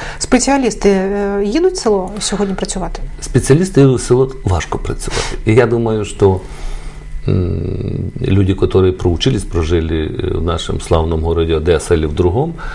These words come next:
Speaker 2: е, діти просто, е, не хочуть їхати. Мало того, у нас просто не доїзду навіть в город. Люди закінчують інститути, університети, і процентів вісімдесят п'ять-сімдесят приступають к роботі.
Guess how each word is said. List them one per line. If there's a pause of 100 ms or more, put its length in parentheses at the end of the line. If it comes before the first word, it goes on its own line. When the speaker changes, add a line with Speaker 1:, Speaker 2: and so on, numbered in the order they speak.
(320)
Speaker 2:
е,
діти
просто,
е, (680)
не
хочуть
їхати.
Мало
того,
у
нас
просто
не
доїзду
навіть
в
город.
Люди
закінчують
інститути,
університети,
і
процентів
вісімдесят
п'ять-сімдесят
приступають
к
роботі.